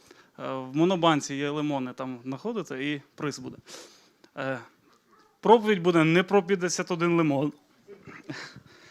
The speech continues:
Е, проповідь буде, тема буде теж, е, не менш бажана, ніж бажання знайти,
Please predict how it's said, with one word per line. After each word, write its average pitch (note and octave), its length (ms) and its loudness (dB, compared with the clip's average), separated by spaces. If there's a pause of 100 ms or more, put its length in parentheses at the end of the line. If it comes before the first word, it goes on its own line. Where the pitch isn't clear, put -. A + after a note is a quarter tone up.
(380)
Е, C3+ 320 -8
проповідь F#3+ 400 0
буде, F3 360 4 (1120)
тема G#3+ 280 6
буде F#3 240 2
теж, G#3 420 2
е, E3 180 -2 (240)
не F3 160 4
менш G3 320 4
бажана, F#3 540 6
ніж F3 220 2
бажання F3 460 4
знайти, F3 440 2